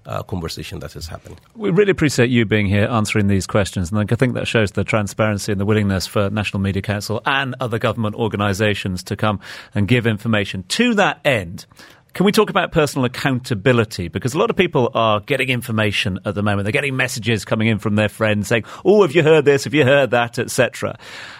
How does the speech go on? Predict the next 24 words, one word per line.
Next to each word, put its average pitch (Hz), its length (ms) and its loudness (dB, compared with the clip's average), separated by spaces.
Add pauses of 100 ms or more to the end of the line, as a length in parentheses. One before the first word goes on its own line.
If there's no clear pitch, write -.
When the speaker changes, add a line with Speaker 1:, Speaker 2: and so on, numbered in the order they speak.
Speaker 2:
W-, - 360 -12 (400)
are 226 220 2
there 214 160 2
penalties 160 580 2
in 135 300 4
place 101 400 2
for 123 100 -2
people 117 520 2
that 113 320 0
are 120 340 4
spreading 101 640 0
misinformation 104 1040 2
out 104 240 0
there 107 120 2
at 101 60 -4
the 104 80 -4
moment 101 460 0
deliberately? 107 760 2
And 110 160 2
do 160 80 6
we 196 120 6
need 185 260 4
to - 80 0
be 120 340 2